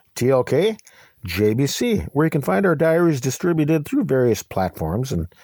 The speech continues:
we're not associated nor affiliated with any other religious groups. You can get our entire podcast feeds directly, along with transcripts at T L K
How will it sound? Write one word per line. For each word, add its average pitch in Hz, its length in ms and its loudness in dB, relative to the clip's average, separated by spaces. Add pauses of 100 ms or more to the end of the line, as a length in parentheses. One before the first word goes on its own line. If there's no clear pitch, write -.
(380)
we're 139 100 2
not 143 180 2
associated 123 640 0
nor 107 140 0
affiliated 104 480 2
with 92 120 -4
any 104 180 0
other 90 180 0
religious 107 440 -2
groups. - 380 -4 (480)
You 156 140 0
can 165 80 0
get 156 160 2
our 143 120 4
entire 147 380 0
podcast 135 560 -2
feeds 127 260 -2
directly, 110 760 0 (480)
along 240 300 0
with 240 100 2
transcripts 139 680 -2
at 156 220 0
T 143 140 0
L 165 160 2
K 214 400 -2